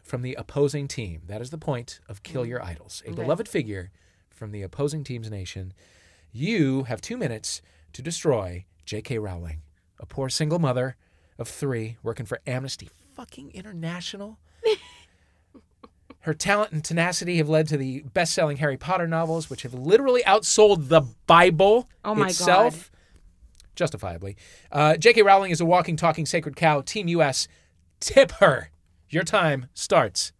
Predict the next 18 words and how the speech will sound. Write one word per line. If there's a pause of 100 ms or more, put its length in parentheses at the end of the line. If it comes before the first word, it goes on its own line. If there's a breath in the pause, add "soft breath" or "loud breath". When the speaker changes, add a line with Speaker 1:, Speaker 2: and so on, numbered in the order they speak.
(280)
Speaker 1:
now. (220)
Speaker 2:
Oh,
J
K
Rowling,
come
on.
She (840)
is (640)
the
worst. (200)
Speaker 1:
<laughs>
Speaker 2:
I
just
start
talking
really
slowly